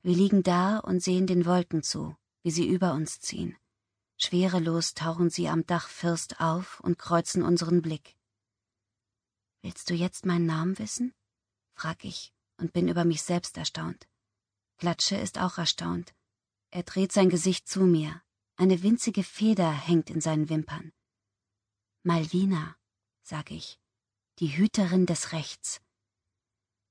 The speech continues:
Das ist die wahre Bedeutung meines Namens.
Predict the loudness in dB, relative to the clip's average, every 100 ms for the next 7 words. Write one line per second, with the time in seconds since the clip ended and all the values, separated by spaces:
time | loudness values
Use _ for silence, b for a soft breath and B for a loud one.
0 | _ -16 -10 -8 -4 0 2 2 2 0
1 | 0 2 0 2 4 4 4 2 -2 -2
2 | -4 -8 -12